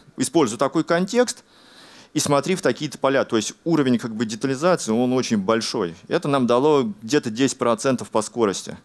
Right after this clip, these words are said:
Что делать с хардпарсами? Вот видите, пользователей много. То есть у нас как бы по пять, по десять тысяч пользователей работает как бы в пике одновременно.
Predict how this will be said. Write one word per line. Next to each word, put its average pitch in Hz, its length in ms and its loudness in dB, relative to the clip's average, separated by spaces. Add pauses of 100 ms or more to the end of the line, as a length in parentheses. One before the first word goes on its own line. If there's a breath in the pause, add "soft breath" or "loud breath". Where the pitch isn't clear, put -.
(760 loud breath)
Что 170 220 0
делать 143 280 4
с - 60 -6
хардпарсами? 120 760 -2
Вот 104 120 -10
видите, 165 320 -4 (240)
пользователей 139 460 0
много. 147 360 2
То - 120 -6
есть - 120 -6
у - 40 -8
нас 131 180 2
как 120 140 -4
бы 117 400 4
по 143 140 4
пять, 170 380 0
по 135 120 0
десять 139 260 -2
тысяч 139 180 -6
пользователей 127 480 -2
работает 113 400 0
как 110 120 -6
бы 101 160 -2
в - 60 -12
пике 120 220 -2
одновременно. 104 720 0